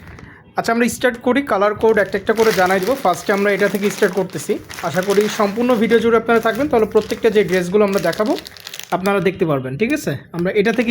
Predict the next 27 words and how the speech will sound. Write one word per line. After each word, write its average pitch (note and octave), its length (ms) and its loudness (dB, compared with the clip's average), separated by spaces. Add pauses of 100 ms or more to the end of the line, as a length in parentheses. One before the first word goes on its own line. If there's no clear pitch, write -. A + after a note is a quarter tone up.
স্টার্ট A3 220 -2
করতেছি। G3 360 -6 (3250)
জয় F#3 260 2
বিজয়ের A#3 300 2 (100)
ক্যাটালগ G3+ 400 2
আজকে A3 200 -10
যেটা A3+ 120 4 (100)
আমরা G3 200 2
দেখাচ্ছি F#3 340 -2
সেটা F#3 200 2
হলো A3 100 2 (100)
সেলাই D#3+ 280 0 (120)
ক্যাটালগ, D#3 320 -4 (100)
ঠিক A#3 160 0
আছে? G#3 140 -6 (160)
হান্ড্রেড F#3+ 280 0
পার্সেন্ট A#3 320 0
অথেন্টিক G#3+ 380 -2
অরিজিনাল G3+ 460 2
ইম্পোর্টেড F#3 420 0
আইটেম। C3+ 200 -8 (2000)
ফার্স্ট F#3 280 0
হলো A3+ 160 4
এটা G#3+ 160 4
আমরা G#3+ 200 2
দেখাই G3+ 280 2
দিব। F#3 120 0